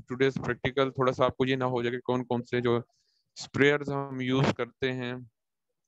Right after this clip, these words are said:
weeds को किल करने के लिए। Weeds ना सिर्फ हमारी croplands के ऊपर हम प्रॉब्लम create करती हैं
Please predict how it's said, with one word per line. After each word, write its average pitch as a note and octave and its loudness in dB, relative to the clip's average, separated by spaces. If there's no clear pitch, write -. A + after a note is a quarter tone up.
weeds C3+ 8
को C#3 6
किल C3 0
करने B2+ 2
के B2 0
लिए। C3+ 2
Weeds D#3+ 0
ना D#3 2
सिर्फ E3 0
हमारी C3+ 2
croplands C3+ 0
के C#3 2
ऊपर C3 0
हम B2 -2
प्रॉब्लम C3 2
create B2 0
करती B2 2
हैं D3+ -2